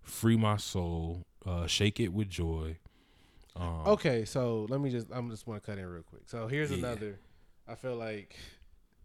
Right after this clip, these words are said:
Speaker 2: this is me mostly voicing, like, why I have not really paid much attention to Crit as
Speaker 1: Okay.
Speaker 2: you
Speaker 1: <laughs>
Speaker 2: glorify his works and all of his, all of his blessings.
Speaker 1: He got some
Speaker 2: Um,
Speaker 1: flaws too, though.
Speaker 2: No, so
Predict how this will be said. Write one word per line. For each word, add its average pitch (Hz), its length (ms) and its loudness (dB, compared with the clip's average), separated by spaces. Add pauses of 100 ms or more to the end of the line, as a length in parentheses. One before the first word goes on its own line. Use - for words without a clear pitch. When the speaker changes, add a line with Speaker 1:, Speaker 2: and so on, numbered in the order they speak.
(320)
Speaker 2:
this 160 160 4
is 165 160 2
me 151 160 2
mostly 131 360 2
voicing, 110 600 -2
like, 101 160 -6
why 104 160 -4 (640)
I - 60 -14
have 101 240 -10
not 98 340 -10
really 92 300 -12 (220)
paid 98 260 -10
much 76 340 -16
attention 95 380 -14
to 82 80 -16
Crit 87 320 -14 (280)
as 104 140 -6
Speaker 1:
Okay. 90 300 -2
Speaker 2:
you - 680 -10
Speaker 1:
<laughs> - 160 -10
Speaker 2:
glorify 104 520 -2
his 95 260 -10
works 95 420 -12
and 101 200 -12
all 95 180 -10
of 92 80 -14
his, 90 340 -12 (400)
all 95 140 -10
of - 80 -14
his 92 140 -16
blessings. 85 280 -2
Speaker 1:
He 139 80 0
got 143 140 0
some 123 140 0
Speaker 2:
Um, 110 40 0
Speaker 1:
flaws 104 360 2
too, 87 180 0
though. 80 220 0 (160)
Speaker 2:
No, 247 240 8
so 196 480 8